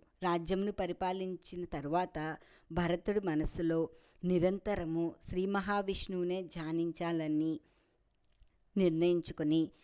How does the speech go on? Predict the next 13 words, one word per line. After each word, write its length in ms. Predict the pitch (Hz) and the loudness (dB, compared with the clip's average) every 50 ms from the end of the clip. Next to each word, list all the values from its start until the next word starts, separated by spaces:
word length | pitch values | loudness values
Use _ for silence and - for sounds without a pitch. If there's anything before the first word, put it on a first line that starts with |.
| _ _ _ _ _ | _ _ _ _ _
రాజ్యభారంను 1080 | 175 185 170 170 185 175 170 196 220 196 202 196 185 180 170 185 185 175 170 165 160 - - - 196 | 0 2 2 2 2 0 0 -2 -2 0 0 0 0 0 0 0 0 2 4 4 2 2 2 2 4
తన 100 | 190 190 | 4 4
పుత్రులకు 600 | - - 180 160 - 190 180 190 202 202 - 208 | 4 4 2 2 4 2 2 2 0 0 0 -2
అప్పగించి 800 | 175 - - - 165 151 156 156 151 151 - 165 170 165 156 - - | -4 -2 -2 -2 -2 0 -2 -4 -4 -6 -4 -4 -4 -4 -4 -2 4
వానప్రస్థాశ్రమం 1200 | 175 185 170 180 185 202 196 - 202 190 185 - - 202 185 180 180 - - 185 185 185 185 190 | 6 8 8 8 6 4 2 0 0 -2 -2 0 0 0 2 2 0 0 -2 -4 -4 -4 -4 -2
వెళ్ళాలని 600 | 180 175 160 160 160 160 160 160 160 156 156 165 | -2 0 0 0 0 0 0 0 0 -2 -2 -2
నిర్ణయించుకున్నాడు. 1120 | 214 262 240 190 160 160 165 165 165 - - 175 - 170 156 151 147 143 139 147 147 147 131 - _ _ _ - - - _ _ _ - | 0 0 0 2 2 4 4 2 2 0 -4 -6 -4 -2 0 0 0 -2 -4 -6 -8 -8 -10 -14 _ _ _ -20 -20 -20 _ _ _ 0
అందుకుగాను 840 | 185 196 190 180 202 - 208 190 165 170 160 156 160 165 165 165 - - _ | 0 2 6 4 6 6 6 4 4 2 2 4 4 2 2 2 0 -4 _
హరిద్వార్ 720 | - 190 180 175 185 190 180 175 202 208 208 202 196 196 | -2 0 2 2 2 0 0 0 4 4 4 4 4 2
దగ్గర 420 | 196 196 185 175 185 185 175 170 | -2 -2 -4 -2 -4 -2 -2 0
ఉన్న 440 | 170 170 170 170 156 160 156 156 156 - - - _ _ - 175 | 0 0 0 -2 -2 -2 -2 -4 -6 -8 -12 -20 _ _ 0 2
గండకీ 440 | 175 165 170 170 190 - - 202 208 | 4 4 6 4 2 0 0 -2 -2
నది 280 | 208 196 185 180 196 | 0 -2 -2 -4 -6